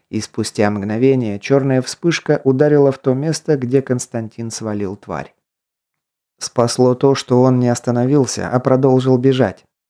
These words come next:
Взрывная волна невероятной силы ударила в спину и буквально швырнула Воронцова вперёд,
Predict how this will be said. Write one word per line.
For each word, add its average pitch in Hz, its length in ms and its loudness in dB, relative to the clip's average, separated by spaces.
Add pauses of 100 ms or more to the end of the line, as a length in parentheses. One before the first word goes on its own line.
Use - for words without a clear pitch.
(720)
Взрывная 120 640 2
волна 123 360 2
невероятной 113 720 0
силы 127 460 2 (100)
ударила 123 500 2
в - 60 -10
спину 110 480 -6 (140)
и 123 100 -2
буквально 147 580 0
швырнула 139 640 2
Воронцова 123 540 2
вперёд, 117 540 0